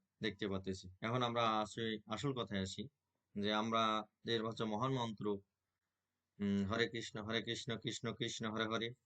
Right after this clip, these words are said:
হরে রাম, হরে রাম, রাম রাম, হরে হরে। অনেকের হচ্ছে এই নাম গ্রহণ করতে অনিচ্ছা প্রকাশ করে এবং তারা হচ্ছে বিভিন্নভাবেই হচ্ছে বিভিন্ন গুরুর দ্বারা প্রভাবিত হয়ে তারা এই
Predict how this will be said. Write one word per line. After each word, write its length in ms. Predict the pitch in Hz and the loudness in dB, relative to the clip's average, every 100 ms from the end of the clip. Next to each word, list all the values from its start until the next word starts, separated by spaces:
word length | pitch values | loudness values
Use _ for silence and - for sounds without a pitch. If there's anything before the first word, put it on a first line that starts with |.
| _ | _
হরে 220 | 110 110 | 0 2
রাম, 340 | 104 117 123 120 | 6 6 6 2
হরে 260 | 107 113 | 0 0
রাম, 360 | 104 107 113 113 - - | 4 4 2 -2 -8 -2
রাম 440 | 104 107 120 120 113 | 2 4 4 2 4
রাম, 440 | 110 139 139 127 107 | 8 10 8 4 0
হরে 160 | 113 | -2
হরে। 200 | 110 107 - _ - - - | -2 -4 -8 _ -20 -10 0
অনেকের 520 | 120 131 131 135 131 | 4 6 8 8 6
হচ্ছে 280 | 127 131 123 | 2 2 4
এই 180 | 127 | 4
নাম 380 | 123 120 117 95 - _ _ _ _ | 8 6 6 2 -6 _ _ _ _
গ্রহণ 260 | 101 120 131 | 0 2 2
করতে 260 | 127 - | 0 2
অনিচ্ছা 380 | 117 110 113 139 | 2 2 -2 -4
প্রকাশ 380 | - 120 131 - | -2 -2 -2 0
করে 260 | 139 135 156 _ _ - - - _ _ _ _ - | 2 2 -2 _ _ -20 -20 -20 _ _ _ _ 0
এবং 260 | 117 120 117 | 2 2 8
তারা 300 | 127 127 123 | 10 10 8
হচ্ছে 220 | 123 127 | 4 2
বিভিন্নভাবেই 2000 | 117 120 135 139 135 135 - _ _ _ _ _ _ _ _ 92 95 131 151 113 107 | 2 4 4 6 6 4 0 _ _ _ _ _ _ _ _ -8 2 6 6 6 2
হচ্ছে 480 | 120 120 117 110 104 - | -2 0 0 0 -2 0
বিভিন্ন 320 | 120 143 139 | 4 6 6
গুরুর 300 | 127 139 135 | 6 6 6
দ্বারা 220 | 139 135 | 6 6
প্রভাবিত 540 | 131 127 127 135 131 139 | 4 2 4 4 4 4
হয়ে 320 | 120 120 - _ _ _ _ _ _ _ - - _ | 4 2 0 _ _ _ _ _ _ _ -20 -20 _
তারা 240 | 104 104 | 0 4
এই 140 | 110 | 4